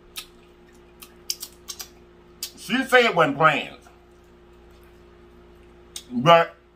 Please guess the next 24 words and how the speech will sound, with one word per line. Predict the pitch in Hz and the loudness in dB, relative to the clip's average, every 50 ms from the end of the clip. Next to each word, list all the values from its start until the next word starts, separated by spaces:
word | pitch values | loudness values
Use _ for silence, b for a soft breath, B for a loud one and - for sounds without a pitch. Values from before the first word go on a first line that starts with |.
| _ - | _ -8
it | - 135 139 143 | -4 -2 -2 -2
seemed | 147 208 226 220 | 0 0 2 2
like | 220 220 - | 2 2 0
to | 208 | -2
me | 214 233 247 233 175 147 135 120 - - - - - - - - - - - - - - - - - - - - - - - - - - - - - - - | -2 0 0 0 0 -4 -8 -10 -14 -20 -20 -20 -20 -20 -20 -20 -20 -20 -20 -20 -20 -20 -20 -20 -20 -20 -20 -20 -20 -20 -20 -20 -20 -20 -20 -20 -14 -6 -2
it | 113 | 0
was | 143 147 147 135 | 0 0 2 4
a | 151 147 139 139 131 | 6 8 8 6 6
hell | 123 151 165 175 | 4 2 2 2
of | 175 175 | 2 2
a | 180 180 | 0 0
way | 185 185 190 | 0 0 0
to | 180 | -2
solidify | - - 170 170 190 190 190 196 190 180 175 | -6 -8 -6 -2 -2 0 2 4 4 4 4
a | 175 | 2
storyline | - - 196 196 196 190 175 165 - 143 139 135 139 143 139 139 131 127 123 | 0 -4 -4 -2 0 0 -2 0 4 4 4 4 4 2 2 2 0 0 -2
from | - 139 135 135 | -2 -2 -2 -2
the | 139 139 | -2 -4
beginning. | 139 139 135 160 165 151 123 113 127 | -4 -4 -2 -2 -2 -2 -2 -4 -2
You | 160 202 | 0 2
know | 240 240 | 2 2
what | 247 262 | 4 2
I | 262 | 2
mean? | 254 233 180 139 120 110 | 2 0 -2 -6 -8 -10